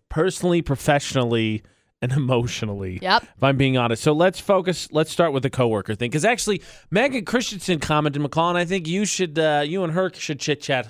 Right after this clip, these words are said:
Speaker 1: a little bit. 'Cause she said she used to be really close with all her coworkers.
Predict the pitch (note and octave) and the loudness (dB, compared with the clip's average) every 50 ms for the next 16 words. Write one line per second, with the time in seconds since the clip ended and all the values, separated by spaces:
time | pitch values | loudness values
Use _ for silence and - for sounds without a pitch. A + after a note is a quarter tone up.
0 | - - - B2+ A#2+ B2 B2 A2+ G2+ G#2+ G#2+ G#2 - - _ - _ _ _ - | -12 -12 -8 -6 -6 -4 -4 -4 -4 -6 -6 -8 -10 -12 _ -20 _ _ _ -4
1 | D#3+ - - A#3+ A#3 - C4 B3 G3+ - G3+ A3 A#3+ G#3+ - G3+ F#3 F#3 D#3 B2 | -2 0 0 0 0 2 2 2 2 0 0 0 0 0 -2 -2 -2 -2 -2 -2
2 | E3 G#3 A3+ B3 B3 A#3+ A#3+ G#3+ - - A3 G#3+ G3+ F#3+ - - E3+ D#3+ - - | -2 0 0 0 2 0 -2 -2 -2 0 0 2 2 2 0 -2 -4 -4 -2 0
3 | D#3 D#3 E3+ F3 D#3 E3+ D#3+ - - D#3+ D3 C#3+ C3+ B2 A#2 G#2 - - G#2+ F#2 | 2 2 2 2 0 -2 -4 0 0 2 2 2 2 0 -2 -4 -4 -6 -8 -8
4 | F2+ - - | -8 -12 -16